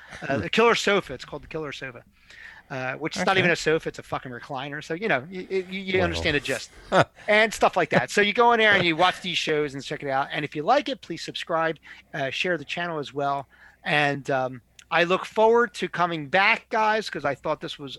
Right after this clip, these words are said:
Speaker 1: awesome. Had a lot of fun
Speaker 3: I'm
Speaker 1: here.
Speaker 3: glad.
Speaker 2: Thank you.
Speaker 3: Glad you
Speaker 1: Definitely.
Speaker 3: had fun.
Speaker 2: Yeah.
Speaker 1: I do horror. I do this. I do, you know, you tip your bartenders and all. It's all a lot of fun. Uh, but we have a
Speaker 3: <laughs>
Speaker 1: lot of great times here, and there's so much Marvel to talk about. So I'm
Speaker 3: Yeah.
Speaker 1: really,
Speaker 2: There
Speaker 1: really
Speaker 2: is.
Speaker 1: psyched.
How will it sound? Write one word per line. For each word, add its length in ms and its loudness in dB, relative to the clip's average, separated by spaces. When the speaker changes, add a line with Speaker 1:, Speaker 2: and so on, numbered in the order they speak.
Speaker 1:
awesome. 460 -4
Had 120 -2
a 40 -4
lot 240 0
of 60 -4
fun 240 -10
Speaker 3:
I'm 60 -4
Speaker 1:
here. 180 4
Speaker 3:
glad. 160 -2
Speaker 2:
Thank 260 2
you. 100 0
Speaker 3:
Glad 80 2
you 60 2
Speaker 1:
Definitely. 280 2
Speaker 3:
had 140 0
fun. 200 -2
Speaker 2:
Yeah. 220 2
Speaker 1:
I 80 2
do 180 -2
horror. 420 6
I 100 6
do 180 -6
this. 240 -2
I 80 -6
do, 320 -8
you 80 -10
know, 160 -6
you 280 -14
tip 160 -14
your 140 -8
bartenders 480 -8
and 100 -12
all. 120 -8
It's 100 -14
all 160 -10
a 40 -12
lot 100 -10
of 60 -18
fun. 200 -12
Uh, 200 0
but 160 -8
we 100 0
have 220 4
a 40 4
Speaker 3:
<laughs> 140 2
Speaker 1:
lot 100 6
of 60 2
great 240 0
times 300 -4
here, 240 0
and 160 -4
there's 120 -6
so 280 -6
much 240 -6
Marvel 420 -2
to 100 -8
talk 340 -8
about. 400 -12
So 360 -16
I'm 160 -4
Speaker 3:
Yeah. 60 0
Speaker 1:
really, 240 -4
Speaker 2:
There 100 -8
Speaker 1:
really 120 -10
Speaker 2:
is. 60 -14
Speaker 1:
psyched. 200 -14